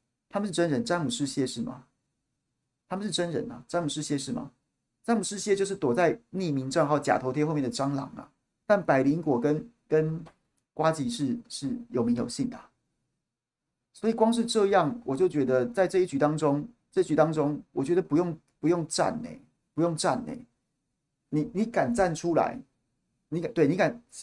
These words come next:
那个小香香说的没错，他是真人啊，他后果要自-，他原则要自负啊，他未来的商业价值，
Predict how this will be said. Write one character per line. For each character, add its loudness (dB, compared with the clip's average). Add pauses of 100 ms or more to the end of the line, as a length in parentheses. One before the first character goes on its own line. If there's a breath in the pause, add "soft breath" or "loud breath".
(160)
那 -4
个 2
小 -6
香 0
香 0
说 -2
的 0
没 -2
错， -8 (320)
他 -4
是 -6
真 0
人 0
啊， -10
他 -2
后 8
果 2
要 2
自-， -4
他 0
原 6
则 2
要 2
自 -6
负 -4
啊， -14 (280)
他 4
未 8
来 8
的 2
商 2
业 2
价 0
值， -6